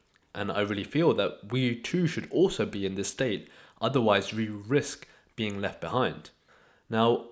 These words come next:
I used to be under the illusion of striving for safety and comfort. And what that meant for me was having, you know, a good job, a good house,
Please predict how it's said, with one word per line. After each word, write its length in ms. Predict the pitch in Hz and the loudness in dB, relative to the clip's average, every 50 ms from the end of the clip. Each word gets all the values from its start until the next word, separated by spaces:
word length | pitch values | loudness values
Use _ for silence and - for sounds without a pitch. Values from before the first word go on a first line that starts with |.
| - - | -4 0
I 80 | 110 | 2
used 300 | 131 180 214 214 - - | 4 4 4 2 0 -2
to 80 | - 156 | -2 -2
be 240 | 143 139 127 123 127 | 0 0 0 0 0
under 280 | 127 127 127 123 127 | 0 0 2 0 0
the 300 | 113 - 110 104 104 110 - - | -2 -2 -4 -8 -8 -8 -6 -6
illusion 480 | 101 104 113 131 147 143 120 113 101 | -2 0 2 4 4 4 2 0 -4
of 120 | 98 95 - | -6 -6 -6
striving 760 | - - - - - - 117 117 123 127 120 120 113 113 110 | -8 -8 -8 -4 0 2 4 4 4 4 2 0 -2 -4 -4
for 420 | - - 110 104 101 101 101 - - - _ _ _ | -4 0 2 4 4 4 2 -2 -6 -18 _ _ _
safety 800 | - - - - 120 123 123 123 - - 131 127 127 131 127 - - _ _ _ _ _ | -10 -4 0 0 2 2 0 -2 -4 -2 0 0 0 0 -2 -6 -14 _ _ _ _ _
and 240 | - 104 101 101 - | -6 -6 -6 -6 -8
comfort. 540 | - - - 113 113 110 - - 82 - - - _ _ _ _ - | -8 -4 -2 -2 -2 -2 -4 -6 -8 -8 -10 -14 _ _ _ _ -6
And 220 | - 107 101 101 | -4 -2 0 2
what 160 | 110 - - | 2 2 4
that 140 | - 104 104 | 2 2 0
meant 180 | 113 110 - - | -2 -4 -6 -6
for 100 | - 110 | -8 -6
me 220 | 107 127 160 180 | -4 0 0 0
was 220 | 151 113 104 98 | 2 0 0 -2
having, 420 | - - 110 107 113 110 104 107 98 - | -2 0 -2 0 0 -2 -6 -8 -8 -8
you 80 | 110 110 | -8 -6
know, 180 | 95 87 85 - | -4 -6 -6 -6
a 40 | - | -10
good 280 | 95 - 104 98 92 - | -10 -8 -8 -8 -6 -2
job, 400 | - 147 147 147 147 147 151 - - - _ _ _ _ | 2 4 4 4 4 2 0 -4 -12 -20 _ _ _ _
a 80 | - 101 | -12 -6
good 200 | - 107 98 - | -4 -4 -4 -4
house, 600 | - - - 139 143 143 143 - - - - | -4 -6 -4 -2 -2 -2 -4 -4 -8 -10 -12